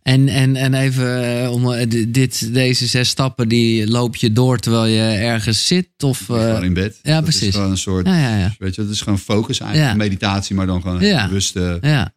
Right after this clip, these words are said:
Speaker 2: affirmaties. Zou je
Speaker 1: Ja,
Speaker 2: niet
Speaker 1: ja, ja.
Speaker 2: hardop zeg, maar
Speaker 1: Nee, maar
Speaker 2: het is
Speaker 1: ja.
Speaker 2: gewoon mijn, ja,
Speaker 1: Je loopt het even langs, ja.
Speaker 2: ja, intentie of zo. En dat, en dat zorgt ervoor dat je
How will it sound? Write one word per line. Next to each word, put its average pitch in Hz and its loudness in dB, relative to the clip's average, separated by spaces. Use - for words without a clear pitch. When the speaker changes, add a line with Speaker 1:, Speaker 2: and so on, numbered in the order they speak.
Speaker 2:
affirmaties. 82 -8
Zou 98 -14
je 90 -2
Speaker 1:
Ja, 131 0
Speaker 2:
niet 85 -2
Speaker 1:
ja, 123 0
ja. 107 0
Speaker 2:
hardop 90 -4
zeg, 120 -6
maar 95 -2
Speaker 1:
Nee, 190 0
maar 180 2
Speaker 2:
het 160 2
is 143 2
Speaker 1:
ja. 123 -2
Speaker 2:
gewoon 113 0
mijn, 107 0
ja, 107 -2
Speaker 1:
Je 127 -2
loopt 131 0
het 131 -4
even 113 2
langs, 92 4
ja. 139 -4
Speaker 2:
ja, 123 0
intentie 104 -6
of 90 -14
zo. 87 -14
En 101 -4
dat, 113 -6
en 113 -6
dat 113 -2
zorgt 180 -2
ervoor 139 -4
dat 127 -4
je 117 -2